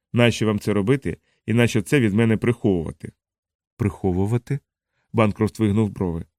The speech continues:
"Ми це майже не обговорювали". "Ви сказали мені, що залишили вибір чохла своїм юристам. Усіляко на цьому наголошували.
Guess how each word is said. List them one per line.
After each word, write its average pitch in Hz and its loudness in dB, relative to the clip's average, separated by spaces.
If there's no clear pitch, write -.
"Ми 104 4
це 104 0
майже 98 0
не 98 0
обговорювали". 92 -4
"Ви 113 2
сказали 113 2
мені, 95 0
що 113 0
залишили 107 2
вибір 113 4
чохла 131 0
своїм 113 0
юристам. 87 -4
Усіляко 117 0
на 107 0
цьому 110 -2
наголошували. 98 -2